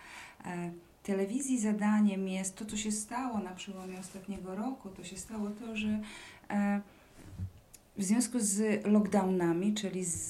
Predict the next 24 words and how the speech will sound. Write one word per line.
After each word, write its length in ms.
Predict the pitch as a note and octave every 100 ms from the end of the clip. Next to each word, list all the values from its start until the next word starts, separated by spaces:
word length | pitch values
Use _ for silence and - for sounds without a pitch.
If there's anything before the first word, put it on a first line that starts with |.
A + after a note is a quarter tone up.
| - -
z 20 | F3+
zakazem 600 | G3+ G3 G3 F#3 F#3 -
opuszczania, 760 | - - - F3 F3 F3 E3+ F#3+
opuszczania, 840 | - F3+ - F#3 F3+ F3 E3+ E3+ -
e, 40 |
m, 280 | E3+ E3+ - F3 E3+ - F#3
mieszkań, 540 | F#3 F3+ - F3+ G3 G#3 - - - - -
e, 200 | F#3 -
co 160 | G#3+
ludzie 260 | G3+ G3 G3
zrobili? 480 | G3 G3 F#3 F3+ F3+
No, 100 | F#3+ -
siedzieli 440 | - G3 G#3 A3
w 40 | G#3+
tych 160 | G3+
domach 380 | F#3 F3+ F#3+ G3
i 40 | G3+
oglądali 500 | G3 G3 F#3 F3+ F#3
telewizję. 640 | F3+ F3+ F3+ F3 E3 E3
Zadaniem 400 | E3+ F3 F#3+ F#3
telewizji 760 | F#3+ F#3+ F#3+ G#3 G#3 E3+ F3 F3 - - - -
jest 540 | F#3 F3+ F3+ F3+ - - F3+
wypranie, 800 | G3 G#3 G#3 F#3+ F3+ F3+ F3+ F3+ - - -
e, 240 | F3 E3